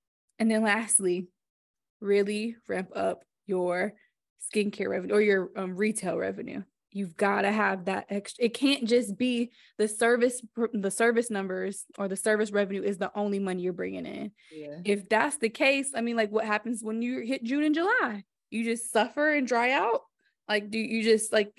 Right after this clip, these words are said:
Speaker 1: kinda wait around, hoping and praying that people start to come in? They're on vacation. I'm sorry, but they're not thinking about us right now. And that's
Speaker 2: Yeah.
Speaker 1: okay.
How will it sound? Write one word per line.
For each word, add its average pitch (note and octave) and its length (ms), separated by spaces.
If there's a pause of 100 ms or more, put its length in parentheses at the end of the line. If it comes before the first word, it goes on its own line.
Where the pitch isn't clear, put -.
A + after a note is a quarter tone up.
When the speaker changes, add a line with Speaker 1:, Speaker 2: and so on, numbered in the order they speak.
(100)
Speaker 1:
kinda A#3 180
wait G#3+ 240
around, C4 640
hoping A#3 280
and A3+ 100
praying A#3+ 340
that A3+ 180
people A#3 440 (220)
start A#3 220
to A#3+ 40
come B3+ 240
in? C#4+ 240 (180)
They're D#4+ 100
on F4+ 120
vacation. E4+ 580
I'm B3 140
sorry, E4 360
but C#4+ 120
they're D#4 120
not E4+ 200
thinking C4 200
about G3 180
us F3 120
right - 160
now. F#3+ 260 (240)
And B3 120
that's F#4 160
Speaker 2:
Yeah. - 20
Speaker 1:
okay. D4+ 440